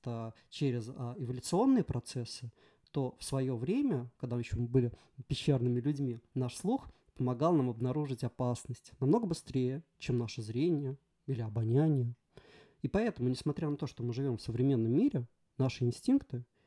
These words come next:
всё ещё те же, что и тысячи лет назад. Так работает механизм эволюционный. И поэтому подсознательно мы продолжаем настороженно реагировать на те же звуки,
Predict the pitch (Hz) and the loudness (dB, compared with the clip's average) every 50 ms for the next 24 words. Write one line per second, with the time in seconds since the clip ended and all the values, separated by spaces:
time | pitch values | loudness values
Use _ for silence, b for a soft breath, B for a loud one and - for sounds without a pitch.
0 | _ _ _ - - - 233 254 254 - - 143 - - - 220 247 233 156 - | _ _ _ -14 -6 -2 0 0 0 0 0 -4 -4 -2 -4 -2 -2 -2 -2 -6
1 | - _ - 131 127 - - 143 139 - _ _ - - 202 - - - - - | -8 _ -6 -6 -6 -4 -4 -6 -8 -8 _ _ -6 -6 -6 -6 -8 -14 -10 -8
2 | 135 120 139 156 - - 135 139 131 123 120 107 - _ _ _ _ _ _ _ | -6 -4 -4 -4 -2 -2 -2 -2 -2 -2 -6 -8 -8 _ _ _ _ _ _ _
3 | _ _ _ _ _ _ _ _ _ _ _ _ _ _ - 165 - - 156 - | _ _ _ _ _ _ _ _ _ _ _ _ _ _ -4 -4 0 2 0 0
4 | - 143 139 135 147 143 - - 127 113 - - 127 120 117 - 131 123 123 120 | 2 -2 -2 0 0 -2 -2 -2 -8 -8 -6 -4 -4 -4 -2 -2 -2 -2 -2 -2
5 | 107 110 110 - - 123 113 110 113 - - - 120 113 113 110 113 117 _ _ | -4 -6 -8 -6 -6 -6 -6 -6 -8 -10 -8 -6 -6 -4 -4 -6 -8 -10 _ _
6 | _ b b b b b b b b b - 147 131 131 131 127 123 - _ _ | _ b b b b b b b b b -2 0 0 0 0 -2 -4 -6 _ _
7 | _ - 151 160 202 277 - - 180 143 123 113 113 113 - _ _ _ _ - | _ 0 2 4 4 2 2 2 2 2 2 2 0 -2 -6 _ _ _ _ -12
8 | - - - 147 135 175 226 262 - - 143 123 123 135 131 - 139 131 135 139 | -6 2 2 6 6 6 6 6 4 2 2 2 2 2 0 0 0 2 4 4
9 | 139 135 131 151 139 120 117 117 - - - 131 160 220 254 214 160 127 117 127 | 4 4 4 4 2 4 2 0 -2 -2 -2 0 0 2 2 2 0 0 0 -2
10 | 127 127 127 131 113 110 110 - 127 127 - - - 135 120 113 113 110 127 180 | -4 -2 -4 -4 -4 -4 -4 -2 -2 -2 0 2 4 4 4 4 2 -2 -2 -4
11 | 277 - - - 123 110 | -6 -8 -4 -6 -6 -6